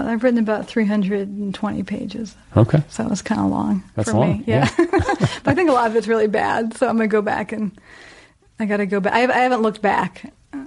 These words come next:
Speaker 1: I, like, finish, I've been finishing chapters and just sealing them off on the computer and not looking back. So I've gotta, I have to, I, have, I haven't yet looked back. And a lot has changed since I started the book.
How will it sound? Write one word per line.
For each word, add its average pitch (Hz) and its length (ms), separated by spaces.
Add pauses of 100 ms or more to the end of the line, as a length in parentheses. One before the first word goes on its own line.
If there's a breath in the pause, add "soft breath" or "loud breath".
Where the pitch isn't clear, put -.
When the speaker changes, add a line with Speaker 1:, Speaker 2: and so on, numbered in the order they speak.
(120)
Speaker 1:
I, 202 180
like, 196 160
finish, 196 260
I've 202 80
been 202 120
finishing 202 380
chapters 196 460
and 190 120
just 185 320 (120)
sealing 202 400
them 190 120
off - 380
on 196 140
the 190 60
computer 196 460
and 196 100
not 214 180
looking 208 280
back. - 280
So 208 200
I've 196 80
gotta, 202 300
I - 60
have 202 100
to, 202 160
I, - 80
have, 220 140
I 226 80
haven't 226 220
yet 208 200
looked 185 180
back. 190 280
And 254 100
a 269 60
lot 240 340
has 214 180
changed 196 460
since 196 180
I 196 80
started 190 340
the 190 60
book. 185 400